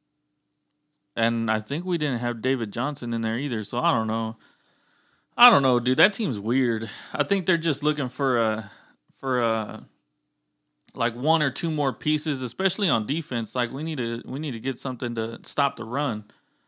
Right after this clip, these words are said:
Our fucking, uh, our run defense is terrible. Um, but dude, so I was, I was, I was hearing, uh, or I was seeing some names thrown around for the head coaching job, right?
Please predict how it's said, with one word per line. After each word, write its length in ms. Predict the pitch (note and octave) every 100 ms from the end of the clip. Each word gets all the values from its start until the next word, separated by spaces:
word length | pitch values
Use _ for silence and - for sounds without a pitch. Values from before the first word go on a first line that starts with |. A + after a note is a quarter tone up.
| _ _ _
Our 140 | B2 C3+
fucking, 420 | - C#3 C#3 B2
uh, 380 | A2+ G#2+ G#2 G#2 - _
our 100 | C3+
run 260 | B2 C3+ C#3
defense 360 | G#2+ G2+ G#2+ -
is 160 | G2+ -
terrible. 640 | - C3+ C3+ G#2+ G2+ G#2+ - _ _ _ _ _ _ _ _ _ _ _
Um, 480 | C3 A#2+ G#2+ G2+ G#2 _
but 120 | B2+ C3
dude, 220 | F#3+ D3+
so 220 | - D#3
I 160 | D3+ E3
was, 240 | F3 C#3+
I 100 | D3+
was, 260 | D#3 C#3+ C3
I 140 | C#3+
was 180 | D3 C3+
hearing, 400 | E3+ E3+ D#3+ D#3
uh, 640 | C#3+ C3+ B2+ A#2+ A2+ A2+ - _ _ _ -
or 120 | C#3
I 60 | C#3
was 160 | C#3
seeing 240 | - E3+ D3+
some 200 | D3 C3+
names 280 | D3 E3
thrown 220 | - E3+ E3
around 300 | E3 F3+ F3+
for 160 | D#3+
the 100 | C3+
head 200 | A#2+ D#3+ D3+
coaching 320 | F3+ E3 F#3
job, 240 | G3 F#3+
right? 220 | G3+ G#3+